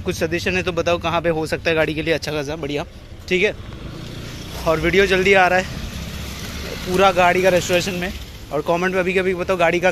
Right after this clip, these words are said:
price कितना हो सकता है, हमने कितने में ख़रीदा है और total खर्चे में कितना लगेगा। बाकी जितना होगा मैं calculate करके आपको बता दूंगा,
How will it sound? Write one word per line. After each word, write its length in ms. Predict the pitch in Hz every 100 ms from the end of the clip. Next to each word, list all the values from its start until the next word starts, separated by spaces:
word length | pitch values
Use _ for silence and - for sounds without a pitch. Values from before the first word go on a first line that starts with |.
| -
price 260 | 165 170 -
कितना 240 | 160 170
हो 120 | 151 139
सकता 280 | 123 -
है, 60 | - - - -
हमने 200 | 156 185 196
कितने 260 | 185 190
में 120 | 196 180
ख़रीदा 300 | 180 190 208
है 100 | 208
और 80 | 185
total 260 | 175 185
खर्चे 220 | 180 170 180
में 120 | 175
कितना 200 | 156 160
लगेगा। 300 | 131 123 117 - - - -
बाकी 200 | 175 196
जितना 200 | 190 208
होगा 160 | 208 214
मैं 120 | 202
calculate 380 | 185 180 190 139
करके 220 | 190 185
आपको 200 | 185 196
बता 240 | 175 180 196
दूंगा, 240 | 165